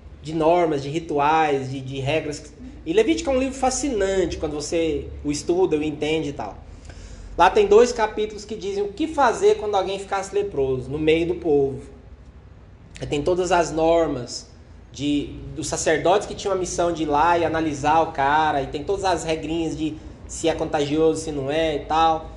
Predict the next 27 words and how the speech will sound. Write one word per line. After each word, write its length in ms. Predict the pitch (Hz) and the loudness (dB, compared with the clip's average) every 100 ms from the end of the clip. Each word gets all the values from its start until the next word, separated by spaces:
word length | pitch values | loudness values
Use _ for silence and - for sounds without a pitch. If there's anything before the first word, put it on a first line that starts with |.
| - - - - | -16 -18 -18 -8
E, 480 | 143 160 160 151 - | -2 2 2 0 -6
e 80 | 143 | -2
quando 280 | 185 196 190 | 0 4 6
era 160 | 180 190 | 6 2
contagioso, 560 | - 170 175 202 196 | -2 -2 2 2 2
tinha 120 | 180 | -2
que 80 | 170 | -6
isolar, 420 | 160 170 160 175 | 0 2 4 4
e 60 | 180 - - | 2 0 4
quando 460 | 285 381 415 370 | 4 6 6 6
a 80 | 247 | 2
pessoa 440 | - 208 - 185 | 2 0 0 -2
achasse 640 | 160 - - 226 302 - - | -4 -6 -6 -4 -4 -6 -12
que 100 | - | -6
tava 240 | 160 156 | -4 -4
curada, 640 | 139 131 123 156 156 120 104 - - - - - | -4 -2 0 2 0 -2 -12 -14 -16 -16 -18 -18
porque 140 | - 147 | -4 -2
às 100 | 139 | 0
vezes 160 | 170 | -2
acontecia 440 | 180 170 143 190 175 | -2 -2 -2 0 0
de 60 | |
ser 100 | - | 0
uma 100 | 156 | -4
doença 340 | 143 147 151 - | 0 0 -2 -4
que 80 | 143 | -8
aparecia, 520 | 147 143 - 233 240 | -6 -6 -6 -6 -4
depois 480 | 156 165 165 - | -2 -2 -2 -6